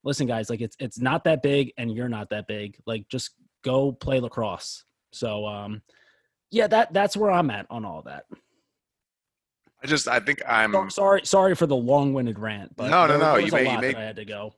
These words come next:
Speaker 2: No, no, you make, you make some good points. I think what I'm, d-, you know, and I don't wanna sound like a dad or anything right now. I'm not a, I'm not a father. I don't get kids. I have just a menagerie of animals. Um, I think I'm disappointed that both of them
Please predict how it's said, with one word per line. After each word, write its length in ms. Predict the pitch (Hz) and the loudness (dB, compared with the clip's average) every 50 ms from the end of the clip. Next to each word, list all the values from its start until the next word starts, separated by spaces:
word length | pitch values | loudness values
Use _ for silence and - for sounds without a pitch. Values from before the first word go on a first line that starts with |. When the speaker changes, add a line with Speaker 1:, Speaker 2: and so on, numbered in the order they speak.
| _ | _
Speaker 2:
No, 260 | - 170 185 170 127 107 | -6 -2 0 2 2 2
no, 100 | 117 127 | 0 -2
you 160 | 120 107 113 | -2 -4 -4
make, 180 | 120 131 135 123 | -4 -4 -4 -6
you 120 | 123 127 | -4 -2
make 160 | 131 139 135 | -2 -2 0
some 120 | - 135 120 | -2 -4 -2
good 160 | - 127 110 | -4 -4 -2
points. 220 | 123 131 120 104 104 | 0 0 2 2 2
I 40 | 101 | 0
think 220 | - 123 123 110 - | -2 -4 -4 -4 -2
what 100 | 113 110 | 0 2
I'm, 380 | 104 107 104 104 101 101 - - _ _ _ _ _ _ _ - 95 87 - | 2 2 2 0 -4 -10 -12 -16 _ _ _ _ _ _ _ -20 -18 -8 -6
d-, 160 | - 90 82 | -4 -4 -2
you 80 | 101 | -2
know, 160 | 98 90 85 85 | -2 0 0 0
and 80 | 85 | 0
I 80 | 85 85 | 0 0
don't 140 | 87 90 90 | -2 -2 -2
wanna 160 | 90 87 85 | -2 0 0
sound 260 | - - 85 82 80 | 0 2 2 0 0
like 140 | 80 - 85 | -2 -4 -6
a 40 | 78 | -4
dad 280 | - 82 82 82 80 | 0 2 2 2 2
or 100 | 78 76 | 0 -2
anything 300 | 73 76 73 71 71 71 | -6 -8 -10 -12 -10 -8
right 120 | 69 65 65 | -6 -6 -4
now. 140 | 67 67 - | -4 -2 -2
I'm 100 | - 98 | 0 2
not 180 | 110 110 92 | 4 4 4
a, 160 | 73 71 - 85 | 2 0 -2 -2
I'm 80 | 92 | 0
not 140 | 95 87 73 | 2 2 0
a 40 | 67 | 0
father. 300 | - 65 65 67 62 62 | 0 0 0 0 0 -2
I 20 | |
don't 160 | 64 69 73 | -4 -6 -10
get 140 | 71 71 - | -12 -12 -10
kids. 440 | - - 71 64 - - - - - - | -8 -8 -6 -4 -2 -2 -2 -2 -4 -6
I 80 | - 73 | -6 -4
have 140 | 78 73 - - - - _ _ _ _ - _ _ _ _ _ - | -4 -6 -8 -14 -20 -20 _ _ _ _ -20 _ _ _ _ _ -6
just 200 | 98 90 - - | -4 -4 -4 -4
a 40 | |
menagerie 480 | 85 80 78 78 78 76 76 - 76 76 | -4 -4 -2 -2 -2 0 0 -2 -2 -4
of 80 | 73 80 | -6 -6
animals. 420 | 78 76 73 71 71 71 - - _ - - - - - - - _ _ _ - | -8 -8 -8 -8 -6 -6 -6 -6 _ -14 -20 -20 -20 -20 -20 -20 _ _ _ -2
Um, 480 | - 98 101 98 95 90 87 82 82 80 - _ _ _ _ _ | 2 4 6 6 6 4 2 0 -6 -10 -14 _ _ _ _ _
I 100 | - 107 | -2 0
think 180 | 110 - 160 156 | 0 2 4 4
I'm 140 | 151 120 113 | 4 2 4
disappointed 840 | - 120 117 - - 104 - - 107 107 107 104 101 98 87 80 - _ _ | 2 2 2 4 2 0 -2 -4 -2 -2 0 0 0 0 -2 -2 -8 _ _
that 340 | - 92 90 87 87 90 - - _ _ | 0 2 4 4 4 2 2 -2 _ _
both 220 | - 92 95 - - | 0 0 0 -2 -4
of 140 | 92 78 80 | -8 -8 -6
them 300 | 87 82 85 85 80 | -6 -6 -6 -8 -12